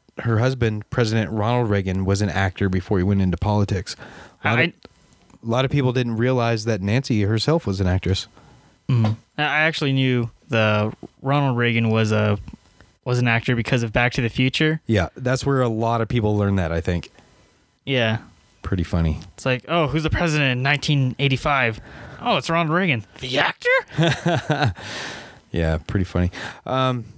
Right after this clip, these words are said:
Speaker 1: yeah, uh, Nancy Reagan was, uh, uh, by all accounts, a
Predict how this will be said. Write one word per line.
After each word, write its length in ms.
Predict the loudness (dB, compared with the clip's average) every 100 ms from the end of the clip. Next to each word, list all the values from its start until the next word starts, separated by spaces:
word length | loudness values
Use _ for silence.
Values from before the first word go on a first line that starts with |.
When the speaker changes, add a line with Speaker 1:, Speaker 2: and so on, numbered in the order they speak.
| -6
Speaker 1:
yeah, 280 | 0 0 0 -6 _
uh, 260 | -2 0 2
Nancy 300 | 2 0 0
Reagan 380 | 0 2 0 2
was, 280 | 2 0 0
uh, 380 | 2 2 0 -2 -8
uh, 280 | -2 2 2 -2 -2
by 160 | 0
all 160 | 2 0
accounts, 500 | -2 0 -2 -2 -6 -2
a 400 | 2 2 2